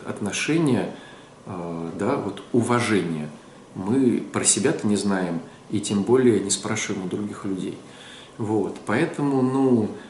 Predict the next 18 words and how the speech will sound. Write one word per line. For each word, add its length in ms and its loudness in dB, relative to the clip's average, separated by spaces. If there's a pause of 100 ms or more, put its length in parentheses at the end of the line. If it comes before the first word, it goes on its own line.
что 240 -2
я 80 4
могу 240 2
сказать? 580 0 (1120)
Спрашиваем. 840 2 (960)
Спрашиваем 720 0
у 40 4
них. 320 2 (380)
И 80 -2
здесь 400 2
есть 240 0
такой 460 4
момент. 520 2 (360)
Нам 260 2
очень 340 2
может 280 0
не 100 4
понравиться, 840 0